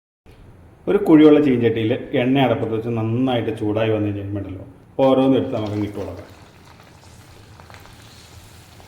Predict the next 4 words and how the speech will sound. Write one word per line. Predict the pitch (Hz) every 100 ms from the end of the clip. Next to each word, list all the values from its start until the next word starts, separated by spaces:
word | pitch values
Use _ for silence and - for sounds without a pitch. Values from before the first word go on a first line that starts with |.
| - - - - - - - - - - - - - - 151
മറിച്ചിട്ട് | 123 104 113 -
കൊടുക്കുക. | 127 95 123 - - - - - - - - - - - - - - - - - - - - - - - - - - - - - - - - - - - - - - - - - - - - -
ഇത്രയേ | 143 131
ഉള്ളൂ. | 110